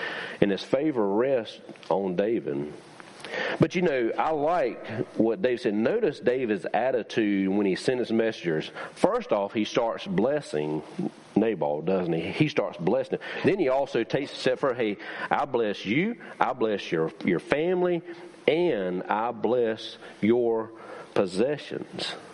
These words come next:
See, he doesn't just come right out of the gate and just ask for something. I mean, he reminds him of really who he is, you know, and the, and the opportunity that he has, you know, the favor that, that rests upon Nabal, even if he doesn't see it as favor.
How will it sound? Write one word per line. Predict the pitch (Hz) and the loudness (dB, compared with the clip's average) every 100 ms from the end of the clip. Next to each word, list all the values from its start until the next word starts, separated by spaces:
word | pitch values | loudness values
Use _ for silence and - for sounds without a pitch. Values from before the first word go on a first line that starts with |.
| - - - - - - | -20 -18 -16 -14 -10 0
See, | 196 | 2
he | 214 | 4
doesn't | 240 180 117 | 2 0 0
just | 135 - | 0 2
come | 156 151 | 0 2
right | 139 135 | 0 2
out | 139 | 0
of | 98 | 0
the | |
gate | 87 120 151 | 0 2 2
and | 113 | 0
just | 98 | 0
ask | 92 135 196 | 2 0 -2
for | 98 | -2
something. | - 104 104 | 0 0 0
I | |
mean, | 104 101 101 - - | 0 -2 -4 -10 0
he | 160 165 | 4 4
reminds | 123 110 127 196 180 | 4 2 0 0 0
him | 101 101 | 2 2
of | 92 | 2
really | 98 151 123 | 2 2 2
who | - 143 135 | 2 2 2
he | 147 135 170 | 2 4 4
is, | 160 67 - | 2 0 -2
you | - 117 | 2 2
know, | 120 | 2
and | 104 117 98 | 2 0 0
the, | 92 - | -2 0
and | 104 110 104 113 - - - | 0 2 0 -4 -8 -20 0
the | 117 123 | 2 4
opportunity | 131 113 - 165 175 107 101 | 2 -2 0 2 4 2 2
that | 104 | 2
he | 101 98 | 2 0
has, | 123 147 117 92 92 - - - - - - - | 0 2 2 2 0 -8 -12 -10 -10 -10 -12 2
you | 120 | 2
know, | 113 | 4
the | 95 | 2
favor | 85 123 147 139 98 | 0 2 2 2 2
that, | 92 - - | 0 -2 0
that | 104 - | 2 4
rests | 120 123 - | 2 2 0
upon | - 160 | 0 0
Nabal, | 110 98 104 | 0 0 0
even | 131 | 0
if | 131 120 | 0 0
he | |
doesn't | 110 131 104 | 0 0 -2
see | - 165 139 | 0 2 2
it | |
as | 80 80 | 0 -2
favor. | - 87 80 - - | 0 0 0 -4 -6